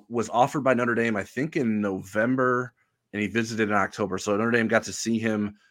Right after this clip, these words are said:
in person in the fall, um, and things have really started to progress since then. Um, his father is a Notre Dame <laughs> fan, grew up a Notre Dame fan, so that works in Notre Dame's favor.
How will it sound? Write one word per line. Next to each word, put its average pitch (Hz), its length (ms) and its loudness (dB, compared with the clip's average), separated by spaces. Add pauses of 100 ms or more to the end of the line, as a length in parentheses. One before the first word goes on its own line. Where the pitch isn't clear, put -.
(140)
in 95 80 -12
person 127 380 0
in 113 60 2
the 101 100 0
fall, 110 600 6 (440)
um, 92 680 -2
and 95 720 -4 (640)
things 107 460 -2 (100)
have 110 200 -2
really 107 180 4
started 107 280 6
to - 60 -10
progress 104 400 2
since 101 300 0
then. 92 360 -2 (420)
Um, 90 760 -2 (680)
his 104 260 2
father 110 420 8
is 107 140 2
a 110 60 0
Notre 110 180 4
Dame 113 200 2
<laughs> - 20 -6
fan, 151 680 4
grew 117 240 2
up 113 80 0
a 123 60 2
Notre 117 180 4
Dame 117 200 4
fan, 131 280 4
so 117 140 -4
that 107 240 6
works 110 280 0
in 110 80 -4
Notre 107 220 2
Dame's 107 160 -2
favor. 120 380 2